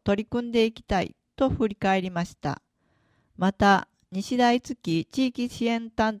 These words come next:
当主事は、普段の学校生活や日常生活で子どもたち自身がふと気づいた視点が、実は福祉につながっていることを伝えていきたい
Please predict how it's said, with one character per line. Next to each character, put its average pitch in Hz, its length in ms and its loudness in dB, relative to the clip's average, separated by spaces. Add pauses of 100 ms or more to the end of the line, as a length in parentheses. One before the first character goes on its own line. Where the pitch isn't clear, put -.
当 156 280 2 (100)
主 - 220 -4
事 180 160 0
は、 143 200 0 (540)
普 269 140 -4
段 277 260 4
の 185 140 0
学 180 260 0
校 247 220 4
生 240 260 2
活 175 300 -2
や 151 340 2
日 190 280 -8
常 247 220 4
生 240 260 2
活 175 300 -4
で 151 240 -2 (120)
子 202 140 0
ど 226 100 2
も 233 140 0
た 208 160 0
ち 180 140 -4
自 190 80 -4
身 214 340 -4
が 160 280 -4
ふ - 140 -8
と 240 160 4
気 247 140 -4
づ 254 160 -2
い 214 120 0
た 156 260 -4
視 - 120 -14
点 185 300 -2
が、 175 200 0 (480)
実 175 280 -2
は 165 260 6
福 196 260 -2
祉 262 180 -4
に 196 140 -6
つ 180 120 -8
な 190 140 0
が 220 100 0
っ 220 60 0
て 220 200 4
い 220 60 4
る 220 100 0
こ - 140 -2
と 214 180 2
を 208 100 4
伝 185 340 0
え 190 60 0
て 202 180 0
い 185 80 -2
き - 120 -20
た 175 200 0
い - 140 -6